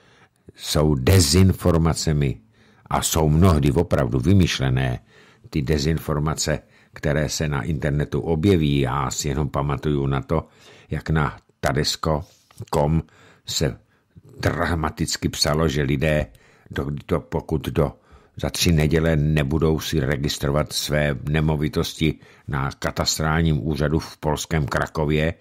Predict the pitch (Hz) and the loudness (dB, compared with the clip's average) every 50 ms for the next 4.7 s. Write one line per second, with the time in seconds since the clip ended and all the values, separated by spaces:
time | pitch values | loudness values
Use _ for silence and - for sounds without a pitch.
0 | - - - - - - _ - - 78 69 64 64 78 76 71 71 69 65 60 | -14 -20 -20 -20 -20 -20 _ -8 -6 -6 -4 -2 -2 -2 -2 -2 -2 -4 -6 -8
1 | 62 - - 73 65 71 78 78 78 76 69 - - 80 80 76 71 78 76 69 | -8 -6 -6 -4 -2 -2 0 0 0 -2 -4 -4 -4 -4 -2 -2 0 0 -2 -2
2 | 62 62 - - 76 78 78 80 80 73 - - - 73 69 65 64 64 - - | -4 -8 -6 -4 -2 0 0 0 -2 -2 -4 -6 -4 -4 -4 -4 -6 -6 -6 -4
3 | - 82 - - 82 78 65 - 73 76 76 - 87 82 - - - 82 73 78 | -4 -4 -4 -2 -4 -4 -2 -2 -2 -4 -2 -2 -4 -4 -4 -4 -4 -2 -2 0
4 | 71 67 71 71 78 78 80 80 78 76 - - 82 82 | 0 -2 -2 0 0 0 0 0 0 -2 -2 -2 -2 -2